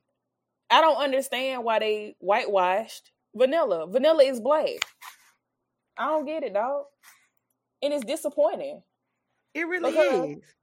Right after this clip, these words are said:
Speaker 1: Yeah, because I'm sure somebody's like, "Oh, yeah, my vanilla goddess." No, it's not. You're not, white is not vanilla. Give, give us our things back.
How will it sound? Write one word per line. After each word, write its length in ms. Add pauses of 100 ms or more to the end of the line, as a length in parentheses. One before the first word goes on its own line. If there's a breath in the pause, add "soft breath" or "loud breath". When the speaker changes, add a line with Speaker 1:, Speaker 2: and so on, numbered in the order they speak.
(840)
Speaker 1:
Yeah, 260
because 460
I'm 160
sure 280
somebody's 400
like, 240
"Oh, 180
yeah, 240
my 200
vanilla 400
goddess." 520
No, 680 (640)
it's 200
not. 420 (420)
You're 160
not, 240 (180)
white 380
is 160
not 260
vanilla. 400 (1000)
Give, 200 (220)
give 260
us 160
our 180
things 380
back. 300